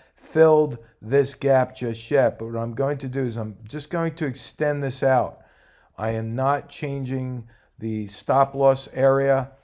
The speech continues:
I'm just keeping it as is because eighty percent of the time gaps fill. That may not look like much of a gap, but as I zoom in here, you'll see it's mere pennies. We had a gap up right there. And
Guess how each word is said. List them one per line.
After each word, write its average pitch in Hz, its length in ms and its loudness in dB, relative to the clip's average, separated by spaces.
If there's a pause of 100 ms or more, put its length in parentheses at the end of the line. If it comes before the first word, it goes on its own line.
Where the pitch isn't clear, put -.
(280)
I'm 107 220 -10
just 113 440 -8 (100)
keeping 151 380 -6
it 143 180 -4
as 110 500 -4 (480)
is 170 520 0 (480)
because 113 420 -4
eighty 143 220 -6
percent 143 280 -6
of 131 60 -8
the 110 120 -16
time 131 440 -6
gaps 117 400 -4
fill. 143 640 2 (800)
That 117 160 -6
may 131 100 -6
not 139 240 -6
look 139 240 0
like 127 220 -2
much 131 240 -6
of 110 80 -8
a 110 40 -6
gap, 120 300 -2
but 117 100 -6
as 117 200 -6
I 110 100 -2
zoom 120 260 -8
in 120 140 -8
here, 107 340 -6 (280)
you'll 110 100 -8
see 123 240 -4
it's 110 220 -6
mere 117 240 -6
pennies. 113 640 -8 (340)
We 110 100 -6
had 110 40 -4
a 104 80 -8
gap 110 300 -4
up 107 240 -6
right 104 200 -8
there. 104 400 -6
And 101 300 -10